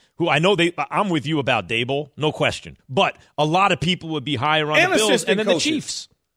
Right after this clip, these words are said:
Speaker 2: And assistant coaches.
Speaker 1: Yeah, yeah.
Speaker 2: When you lose, here's what I'm gonna say about the Bills.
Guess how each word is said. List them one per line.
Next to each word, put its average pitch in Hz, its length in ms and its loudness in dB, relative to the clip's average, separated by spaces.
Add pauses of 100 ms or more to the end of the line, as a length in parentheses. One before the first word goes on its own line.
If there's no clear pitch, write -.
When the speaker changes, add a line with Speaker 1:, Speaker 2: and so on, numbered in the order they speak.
(160)
Speaker 2:
And 285 200 2
assistant 208 480 -2
coaches. 175 480 2
Speaker 1:
Yeah, 120 120 -6
yeah. - 100 -8
Speaker 2:
When 214 180 2
you 330 180 4
lose, 269 400 0
here's 262 240 -2
what 214 100 0
I'm 202 80 2
gonna 175 100 -6
say 185 180 -2
about 147 240 -2
the 123 60 -14
Bills. 120 380 -8